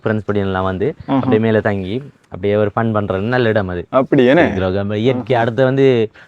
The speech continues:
Speaker 1: நோயல் எதுவுமே வந்து வராது. ஏனண்டா இரவு நைட்ல தூங்குறதெல்லாம் வந்து நம்ம வேப்ப மரத்துக்கு கீழே.
Speaker 2: வேப்ப மரத்துக்கு கீழே
Speaker 1: நோய் எதிர்ப்பு
Speaker 2: இயற்கை
Speaker 1: சக்தி எல்லாம்
Speaker 2: சுவாசத்தோட
Speaker 1: கூட.
Speaker 2: அப்படி
Speaker 1: ஆமா.
Speaker 2: வாழ்றீங்க, என்ன?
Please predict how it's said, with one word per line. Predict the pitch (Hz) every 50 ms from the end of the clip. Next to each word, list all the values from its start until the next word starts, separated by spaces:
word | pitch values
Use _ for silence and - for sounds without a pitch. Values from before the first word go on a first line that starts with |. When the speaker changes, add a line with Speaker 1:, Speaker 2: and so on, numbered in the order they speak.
| _ _ -
Speaker 1:
நோயல் | 104 113 127 143 151 151 147 139
எதுவுமே | 131 123 120 120 120 120 117
வந்து | 110 113 117
வராது. | 113 110 110 101 101 107 110
ஏனண்டா | 113 110 110 117 113
இரவு | 113 113 123 123
நைட்ல | 113 117 123 127 113 127 123 113
தூங்குறதெல்லாம் | 135 135 139 131 127 123 113 117 113
வந்து | 110 113 127
நம்ம | 131 123 120 117 113
வேப்ப | 110 127 127 104 123
மரத்துக்கு | 123 113 107 104 95 110 104 - -
கீழே. | 107 101
Speaker 2:
வேப்ப | - 127 131 135 135
மரத்துக்கு | 135 139 135 135 135 143 143 139
கீழே | - - 143 143 147
Speaker 1:
நோய் | 147 147 147
எதிர்ப்பு | 135 120 147 139 135
Speaker 2:
இயற்கை | 139 147 127 104 156
Speaker 1:
சக்தி | 143 113
எல்லாம் | 113 151 151 -
Speaker 2:
சுவாசத்தோட | 117 147
Speaker 1:
கூட. | 147 147 143 151
Speaker 2:
அப்படி | 147 135 131 127 160 156 147
Speaker 1:
ஆமா. | 147 143 139 135 127 123 120
Speaker 2:
வாழ்றீங்க, | 123 135 143 156 165 160 143 123
என்ன? | 120 131 156 135